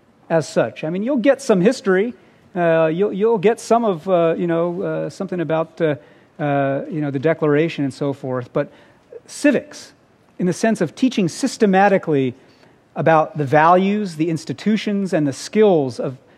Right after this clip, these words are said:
that, that are necessary to be an effective participant and owner of democracy,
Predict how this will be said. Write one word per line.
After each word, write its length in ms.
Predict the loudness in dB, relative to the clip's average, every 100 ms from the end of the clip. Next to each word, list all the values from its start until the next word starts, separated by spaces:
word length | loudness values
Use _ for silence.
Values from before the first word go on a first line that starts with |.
| _
that, 120 | -4
that 140 | 2 2
are 80 |
necessary 540 | 4 2 0 -2 0 -2
to 80 | -4
be 180 | -2 -2
an 60 |
effective 680 | -2 -6 -6 -6 -4 -4 -4
participant 560 | -6 -4 -4 -4 -6 -6
and 120 | -4
owner 360 | -2 0 0 -2 -10 -14 -8
of 140 | -4
democracy, 680 | 0 2 2 -2 -4 -4 -4